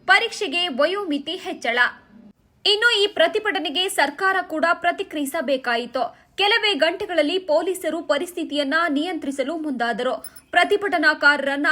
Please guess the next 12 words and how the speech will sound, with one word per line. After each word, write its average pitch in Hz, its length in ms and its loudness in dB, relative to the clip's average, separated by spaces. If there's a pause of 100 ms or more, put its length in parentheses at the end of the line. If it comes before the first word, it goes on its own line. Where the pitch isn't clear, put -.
ಶಾಂತಿಯುತವಾಗಿ 302 1000 -2
ಸ್ಥಳಾಂತರಿಸಲು 294 840 0
ಪ್ರಯತ್ನಿಸಿದರು. 247 840 -4 (240)
ಕೆಲವೆಡೆ 381 480 2
ಗಲಾಟೆ 320 560 2
ಸಂಭವಿಸಿದರೂ 285 1000 -2 (120)
ಬಹುತೇಕ 415 560 0
ವಿದ್ಯಾರ್ಥಿಗಳು 302 680 -2
ಶಾಂತಿಯುತವಾಗಿ 302 1000 0
ತಮ್ಮ 269 280 -2
ಹೋರಾಟವನ್ನ 277 840 0
ಮುಂದುವರಿಸಿದ್ರು. 254 720 -4